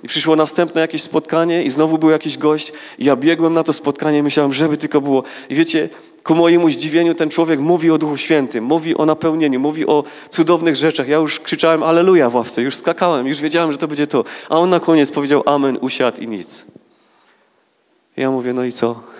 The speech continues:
<laughs> Ale był taki moment, kiedy poszedłem do mojego dziadka i mówię: „Słuchaj, modlisz się? Ile się lat modlisz w językach?”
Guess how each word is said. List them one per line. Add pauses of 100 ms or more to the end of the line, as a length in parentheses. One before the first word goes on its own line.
(300)
<laughs>
Ale
był
taki
moment, (200)
kiedy
poszedłem
do
mojego
dziadka
i
mówię: (260)
„Słuchaj, (280)
modlisz
się?
Ile
się
lat
modlisz
w
językach?”